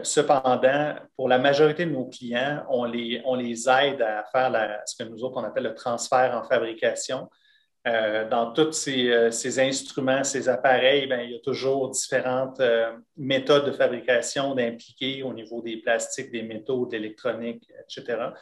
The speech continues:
Donc, on, on aide nos clients à trouver, euh, des fournisseurs qualifiés, euh, pour fabriquer toutes les composantes, puis très souvent aussi un intégrateur qui va, euh, faire l'assemblage final pour le client.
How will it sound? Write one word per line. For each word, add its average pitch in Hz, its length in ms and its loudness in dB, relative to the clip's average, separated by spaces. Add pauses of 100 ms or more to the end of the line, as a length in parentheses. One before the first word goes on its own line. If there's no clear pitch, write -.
(400)
Donc, 120 180 4
on, 131 40 8
on 117 500 2
aide 127 240 4
nos 120 100 -2
clients 123 640 -2
à 113 220 0
trouver, 123 640 -2
euh, 107 280 0
des 131 120 -4
fournisseurs 131 640 2
qualifiés, 131 680 -2 (400)
euh, 117 220 -8
pour - 220 -2
fabriquer 131 580 2
toutes 143 160 0
les 135 120 0
composantes, 123 800 -2
puis 120 280 -12
très 151 200 2
souvent 135 380 -4
aussi 131 340 -6
un 120 140 -2
intégrateur 120 800 -2 (500)
qui 123 180 -12
va, 113 500 4
euh, - 20 -2
faire 127 240 4
l'assemblage 120 640 2
final 113 460 -4 (200)
pour 123 360 0
le 104 80 -2
client. - 280 -16